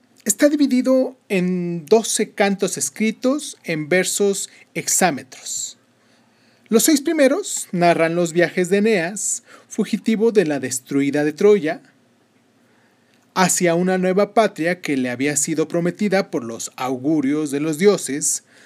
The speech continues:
y de ellos destaca poderosamente el episodio de la reina de Dido de Cartago, futura rival de Roma en las guerras púnicas.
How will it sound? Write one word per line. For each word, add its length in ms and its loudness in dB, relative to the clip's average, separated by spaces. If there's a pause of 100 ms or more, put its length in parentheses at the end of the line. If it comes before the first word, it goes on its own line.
(500)
y 140 4
de 240 6
ellos 440 -2
destaca 800 -2
poderosamente 1040 -2 (320)
el 160 -2
episodio 600 0
de 120 -2
la 160 -4
reina 380 -2
de 160 -4
Dido 420 -6 (800)
de 200 -4
Cartago, 540 0 (540)
futura 680 2
rival 580 -2
de 120 0
Roma 420 -2
en 120 -4
las 260 -6
guerras 440 -8
púnicas. 760 -2